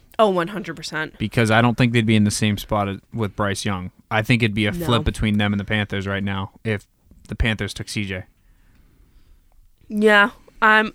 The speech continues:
Speaker 1: I'm gonna be inclined to agree 'cause what C J Stroud is doing for this team, I think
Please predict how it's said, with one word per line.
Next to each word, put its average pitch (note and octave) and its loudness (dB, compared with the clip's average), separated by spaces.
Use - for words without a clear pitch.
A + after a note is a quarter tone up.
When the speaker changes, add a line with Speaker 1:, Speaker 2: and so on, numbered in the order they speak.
Speaker 1:
I'm B3 2
gonna C#4+ 0
be A#3+ -2
inclined F3 -2
to E3+ -6
agree E3 -2
'cause F3+ -12
what G3 -2
C G#3+ -6
J F3 -2
Stroud E3+ 0
is D#3+ -6
doing E3+ -6
for E3+ -10
this E3 -8
team, F#3+ 0
I F#3 4
think B3+ -2